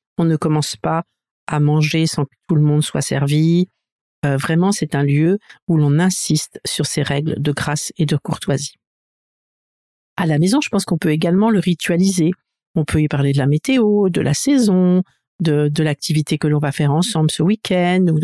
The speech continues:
ou tout à l'heure, euh, de sa météo intérieure aussi, comment on se sent aujourd'hui, pourquoi on ressent telles émotions, telles émotions.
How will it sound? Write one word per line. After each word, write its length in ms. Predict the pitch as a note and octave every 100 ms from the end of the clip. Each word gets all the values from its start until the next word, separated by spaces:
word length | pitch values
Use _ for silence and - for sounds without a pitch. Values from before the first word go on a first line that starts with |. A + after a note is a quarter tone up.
| -
ou 120 | D3
tout 280 | - - G#3+
à 40 |
l'heure, 360 | G#3+ E3+ E3+ F3 _ _ _ _ _ -
euh, 340 | D#3 D3+ D#3+
de 100 | D#3+
sa 180 | D#3 -
météo 380 | E3 E3+ F3 E3
intérieure 480 | E3 - F#3 A#3 E4
aussi, 240 | A3 -
comment 300 | F3+ E3 D#3+
on 60 | D#3+
se 120 | -
sent 180 | D#3 -
aujourd'hui, 800 | D#3 D3+ D#3+ D#3 D#3+ E3+ G#3 G#3+ -
pourquoi 300 | D3+ - D#3
on 80 |
ressent 300 | D3+ D3 -
telles 300 | D3+ D#3 D3+ D3+
émotions, 500 | D3+ D#3+ - G#3 G#3
telles 260 | F3 D3+
émotions. 480 | D3 D#3 D#3+ - B3